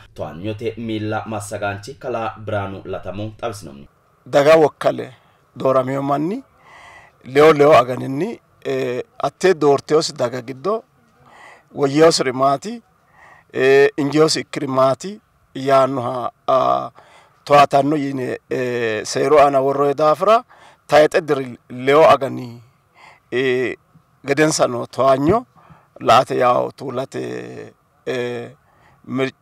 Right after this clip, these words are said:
Speaker 2: qoqqowu mirci irano, o, miilla ane ledo tonnu, eh, konne agana mittu jammarte yawo towaanyote aana he'noommo. Towaanyo yineemmo wote,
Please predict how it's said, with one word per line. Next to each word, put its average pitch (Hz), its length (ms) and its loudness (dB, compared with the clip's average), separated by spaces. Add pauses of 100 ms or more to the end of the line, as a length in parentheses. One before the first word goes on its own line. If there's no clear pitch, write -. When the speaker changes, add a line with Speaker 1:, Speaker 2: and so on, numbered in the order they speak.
Speaker 2:
qoqqowu 127 520 -2
mirci 123 500 -8 (120)
irano, 127 720 -4 (240)
o, 123 340 -8
miilla 139 640 -2
ane 139 240 -6
ledo 123 240 -6
tonnu, 156 480 -2 (800)
eh, 127 380 2
konne 135 280 2
agana 131 300 2
mittu 127 300 -12
jammarte 143 520 -4
yawo 135 300 -6 (200)
towaanyote 127 460 2
aana 127 220 -2
he'noommo. 139 540 -8 (560)
Towaanyo 147 320 4
yineemmo 151 340 -2
wote, 208 360 -2